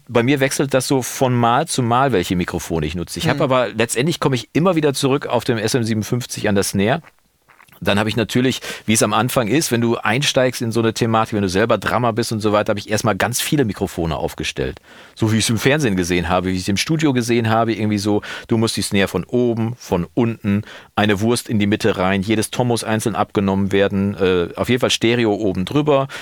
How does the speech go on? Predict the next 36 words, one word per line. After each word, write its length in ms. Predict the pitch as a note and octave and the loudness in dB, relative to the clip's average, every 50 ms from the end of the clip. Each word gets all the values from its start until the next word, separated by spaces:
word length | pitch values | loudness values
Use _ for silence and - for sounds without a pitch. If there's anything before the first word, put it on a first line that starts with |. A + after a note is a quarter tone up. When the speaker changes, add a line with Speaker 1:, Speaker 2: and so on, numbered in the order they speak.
| - - - | -16 -6 0
Speaker 1:
Bassdrum, 680 | - A2 A#2+ B2 - - B2 A#2 A2+ A#2 A#2 A2+ A#2 - | 0 2 2 0 0 2 2 2 2 0 -2 -4 -6 -4
mindestens 540 | - A2+ B2+ D3+ F3 D#3+ - D#3+ C#3 B2 B2 | 0 0 2 2 2 0 0 0 -2 -2 -2
drei 260 | G#2 E2 E2+ A2 D#3 | -2 0 2 2 2
Mikrofone, 720 | F3 F#3+ - - E3+ D3 - - D#3+ D#3 E3 F3+ F#3 E3+ | 0 0 -2 -4 -6 -6 -2 -2 0 0 2 2 0 0
nämlich 320 | B2+ G#2+ G2+ G2+ - - | 0 0 0 -2 -2 0
eins 320 | G2+ G#2+ A2 G#2+ - G#2 G2 | 0 0 0 -2 -2 -2 0
rein, 260 | F#2+ G#2 A#2+ D3+ E3 | 0 2 0 0 0
eins 240 | G2 G#2+ G#2 - - | -2 -2 -2 -2 0
davor 560 | - G2+ G2 - - - B2+ C3+ D3+ D3+ - _ | 0 0 -2 -2 -2 0 0 2 2 0 0 _
und 260 | - E3 A3+ A3 - | 0 0 0 0 0
noch 140 | - D3 C3 | 0 0 0
den, 240 | - B2+ A#2+ A#2 A2 - - | 2 0 0 0 -2 -6 -4
die, 180 | A#2+ B2+ B2 - - | -2 -2 -2 0 -2
die 220 | A2+ G2+ A2 A2 | -2 0 0 0
Subkick. 540 | G#2+ G#2+ E3 F#3 - - - C3+ C#3+ - - | 2 2 0 -2 -2 -2 -2 -2 -2 -2 -4
Ich 120 | F#2+ - | -6 -4
hab 140 | - - - | -4 -2 0
mir 80 | A2 G2+ | -2 -2
von 340 | - A2+ G#2 G2+ G#2 G2 F2 | 0 0 0 0 -2 -2 0
Yamaha 540 | G#2 G#2 G2+ G2+ G#2 A2+ A#2+ B2 C3 B2+ | 2 2 2 2 2 2 2 4 2 2
diesen 260 | A#2 G#2+ G#2 G#2 A2 G#2 | 0 0 -2 -2 -2 -2
N 140 | - A#2 | 0 0
S 160 | A#2 A2+ - - | 0 0 -2 -2
zehn 260 | - - C3+ C#3+ D3 | -2 0 0 0 0
Speaker 380 | - - - C#3+ C#3 D#3 C#3 | -2 -2 -2 -2 0 2 2
besorgt 420 | C3+ C#3+ C3 C3 C3+ D3 D3+ C#3 - | 2 0 0 0 0 0 -2 -2 -4
irgendwie 380 | - C#3+ C#3 C3+ C3 C3+ C#3 | -2 -2 0 0 0 0 0
und 160 | C3+ A#2+ A2 A#2 | 0 -2 0 0
den 120 | A2+ A2+ | 0 2
dann 120 | A2+ G#2+ | 2 0
zu 100 | G#2 - | 0 0
einer 140 | A#2 G#2+ F#2+ | 0 0 0
Subkick 360 | G2 D3+ - - - D#3+ - | 0 -2 -2 -2 -2 -4 -2
umgebaut, 540 | - D#3 D3 C#3 C#3 B2+ B2 A#2+ A#2+ A#2+ B2 - - - - - - - _ | -2 -2 0 0 2 2 2 2 2 0 -2 -4 -10 -16 -16 -18 -18 -6 _
alles 340 | - C#3+ F3+ F#3+ D#3+ - A#2+ | 0 2 2 2 0 0 0
rein. 120 | A2+ B2 | 0 2